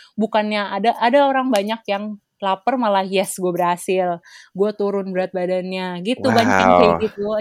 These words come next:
Speaker 1: Jadi ada banyak macam-macam deh, dan itu sering banget kita temuin sebenarnya sehari-hari, tapi kita nggak tahu itu apaan, kayak gitu.
Speaker 2: Wih, itu, itu apa ya? Yang aku pengen tanya selanjutnya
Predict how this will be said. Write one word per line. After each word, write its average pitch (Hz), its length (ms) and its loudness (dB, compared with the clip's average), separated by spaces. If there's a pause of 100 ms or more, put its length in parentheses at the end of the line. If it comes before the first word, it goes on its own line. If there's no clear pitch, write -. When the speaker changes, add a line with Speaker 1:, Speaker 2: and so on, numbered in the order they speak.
(160)
Speaker 1:
Jadi 294 160 -2
ada 294 160 0
banyak 302 240 -6
macam-macam 285 560 -2
deh, 233 160 -2 (160)
dan 220 160 -2
itu 320 240 -6 (320)
sering 320 400 -2
banget 220 240 0
kita 196 160 -4
temuin 208 400 -4
sebenarnya 196 380 -6 (100)
sehari-hari, 196 720 -4
tapi 208 400 -6
kita 226 240 -10
nggak - 160 -8
tahu 233 160 -6
itu 202 140 -12
apaan, 180 560 -14 (180)
kayak 180 240 -14
gitu. 202 140 -20 (380)
Speaker 2:
Wih, 180 400 2
itu, 202 80 8 (160)
itu 175 240 2
apa 202 240 4
ya? 127 80 6 (480)
Yang 160 160 8
aku 165 160 2
pengen 180 240 2
tanya 175 400 4 (160)
selanjutnya 170 720 2